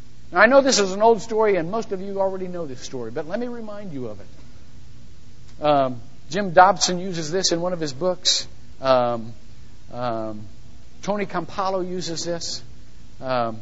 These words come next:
but I love the story, and there's, there's never been a story I've heard that has said it much better than this.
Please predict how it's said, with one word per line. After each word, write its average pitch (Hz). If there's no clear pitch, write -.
but 170
I 170
love 208
the 185
story, 180
and 147
there's, 160
there's 175
never 285
been 220
a 190
story 208
I've 156
heard 196
that 143
has 143
said 170
it 147
much 147
better 123
than 104
this. -